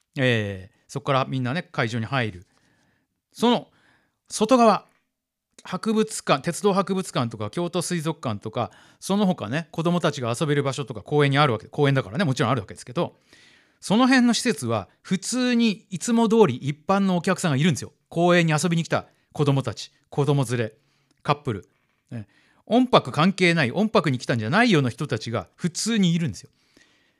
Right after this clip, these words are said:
で、もっと言うと、京都水族館のイルカショーの客席が芝生の、あの、ステージ前から見えるんですよ。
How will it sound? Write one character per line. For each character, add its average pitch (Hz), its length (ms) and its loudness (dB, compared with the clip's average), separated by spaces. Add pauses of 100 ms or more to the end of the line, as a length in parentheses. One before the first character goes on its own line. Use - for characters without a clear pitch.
(160)
で、 196 100 2
も 277 140 6
っ - 20 0
と 311 80 -4
言 214 100 4
う - 40 0
と、 127 360 0 (420)
京 254 240 2
都 262 140 -2
水 254 280 -4
族 233 260 -2 (100)
館 101 340 -2 (240)
の 156 280 -2 (480)
イ 180 120 2
ル 247 120 0
カ 247 180 -2
シ - 160 -4
ョ 127 120 0
ー - 20 -4
の 101 120 -6
客 - 260 -8
席 139 280 -4
が 113 240 -2 (1200)
芝 180 340 0
生 180 160 -2
の、 165 300 2
あ - 20 -6
の、 120 80 -6
ス - 80 -8
テ 196 160 4
ー 190 60 4
ジ 175 100 0
前 175 180 2
か 104 120 -10
ら 87 100 -16
見 120 180 2
え 180 60 6
る 143 60 -2
ん 101 40 -6
で 95 60 -12
す - 80 -18
よ。 - 80 -20